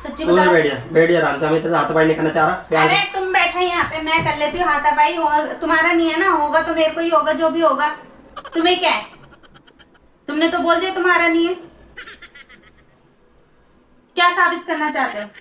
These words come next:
Speaker 1: हैं? क्या बताना चाहते हो कि मैं, मैं गंदी हूँ, हैं?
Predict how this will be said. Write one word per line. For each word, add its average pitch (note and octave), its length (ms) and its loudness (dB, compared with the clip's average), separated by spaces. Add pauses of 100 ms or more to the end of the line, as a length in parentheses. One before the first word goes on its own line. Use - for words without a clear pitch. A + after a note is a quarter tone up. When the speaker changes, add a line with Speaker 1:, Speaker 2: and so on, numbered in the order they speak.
Speaker 1:
हैं? D#4+ 120 0 (360)
क्या D#4 160 6
बताना C4+ 400 -2
चाहते C4 220 -8
हो B3 60 -12
कि C4+ 100 -6
मैं, C4+ 180 -2 (280)
मैं B3+ 140 -2
गंदी C#4 260 2
हूँ, F#4+ 140 2 (360)
हैं? D4+ 160 0